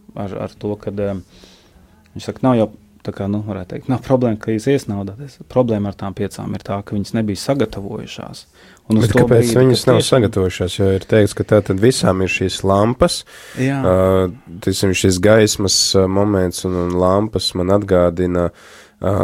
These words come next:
Speaker 2: Kalnas prediķi, kur Jēzus saka, ka mēs esam pasaules gaišums, un, ā, tad viņš arī piebilst, eh, beigās, eh, sacīdams, ka, eh, lai cilvēki redzot jūsu labos darbus, slavētu debesu Tēvu, kas jūs ir sūtījis.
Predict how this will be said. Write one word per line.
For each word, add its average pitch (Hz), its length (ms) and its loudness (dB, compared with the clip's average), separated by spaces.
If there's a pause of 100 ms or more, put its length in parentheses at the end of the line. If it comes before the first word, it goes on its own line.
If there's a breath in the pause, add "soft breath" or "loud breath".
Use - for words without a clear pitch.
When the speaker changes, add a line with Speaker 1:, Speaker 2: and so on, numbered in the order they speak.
Speaker 2:
Kalnas 101 480 0
prediķi, 98 540 0
kur 87 160 0
Jēzus 87 420 0
saka, 92 240 -4
ka 87 140 -8
mēs 85 260 -2
esam 85 300 -6
pasaules 85 500 0
gaišums, 87 600 0 (580 loud breath)
un, 87 400 0
ā, 85 160 2
tad 85 160 -4
viņš 82 220 -4
arī 82 140 2 (260)
piebilst, 90 640 2
eh, 90 80 2
beigās, 90 560 2 (160)
eh, 87 240 2
sacīdams, 85 760 -2
ka, 87 280 2
eh, 82 320 2 (480 soft breath)
lai 87 200 4
cilvēki 95 580 2
redzot 95 420 2
jūsu 90 320 0
labos 87 380 2
darbus, 87 440 2
slavētu 90 460 2
debesu 87 400 0
Tēvu, 92 320 4
kas - 220 -6
jūs 82 200 -4
ir 90 60 -8
sūtījis. 101 720 -2